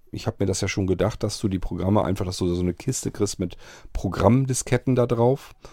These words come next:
Hoffentlich sind's wenigstens Originale, sonst hat er nämlich für zwanzig Euro auch noch, äh, Raubkopien ganz lustig verkauft. Aber gut, äh, sei's drum. Jedenfalls kriegst du dann Disketten.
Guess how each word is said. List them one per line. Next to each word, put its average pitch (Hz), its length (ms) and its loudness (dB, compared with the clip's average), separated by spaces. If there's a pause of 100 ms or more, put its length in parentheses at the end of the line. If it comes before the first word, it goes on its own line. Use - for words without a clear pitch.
(180)
Hoffentlich 98 320 2
sind's 101 220 0
wenigstens 98 340 2
Originale, 90 600 4
sonst 104 180 0
hat 101 80 -2
er 98 80 6
nämlich 95 200 0
für 95 100 -4
zwanzig 95 400 0
Euro 98 320 4
auch 90 100 2
noch, 95 280 -2
äh, - 60 -4
Raubkopien 98 800 2
ganz 120 220 -2
lustig 117 300 -2
verkauft. - 520 -2 (720)
Aber 110 300 8
gut, 139 300 6
äh, 113 240 8
sei's 104 340 6
drum. 147 320 2
Jedenfalls 117 480 2
kriegst - 280 -6
du 120 40 -2
dann 104 200 4
Disketten. 117 560 -2